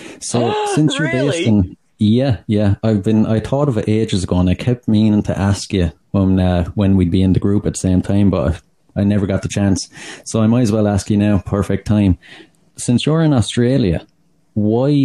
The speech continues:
Speaker 1: American football? Is it massive in Australia,
Speaker 2: <laughs>
Speaker 1: or what's the
Speaker 2: It,
Speaker 1: story?
Speaker 2: it is not massive in Australia. Uh, I guess for me, I, I got interested in American football from playing the Madden series of, um, of games on, on PlayStation way back when.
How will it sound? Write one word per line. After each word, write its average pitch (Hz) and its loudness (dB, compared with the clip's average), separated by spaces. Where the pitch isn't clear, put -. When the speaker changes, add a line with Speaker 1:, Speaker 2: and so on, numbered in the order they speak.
Speaker 1:
American 117 2
football? - -2
Is 107 0
it 107 -2
massive 117 2
in 113 2
Australia, 139 0
Speaker 2:
<laughs> - -2
Speaker 1:
or 98 -2
what's 107 -4
the - -4
Speaker 2:
It, - -2
Speaker 1:
story? 92 0
Speaker 2:
it 147 -4
is 127 -4
not 107 -4
massive 104 -4
in 104 -4
Australia. 104 -4
Uh, 139 -6
I 160 -4
guess 175 -6
for 170 -4
me, 170 -4
I, 160 -6
I 151 -4
got 175 -6
interested 131 -8
in 110 -6
American 101 -6
football 95 -6
from - -10
playing 90 -6
the 87 -6
Madden 98 -4
series 92 -4
of, 85 -6
um, 85 -6
of 101 -2
games 98 -6
on, 87 -4
on 90 -4
PlayStation 87 -4
way 90 -6
back 87 -4
when. 123 -4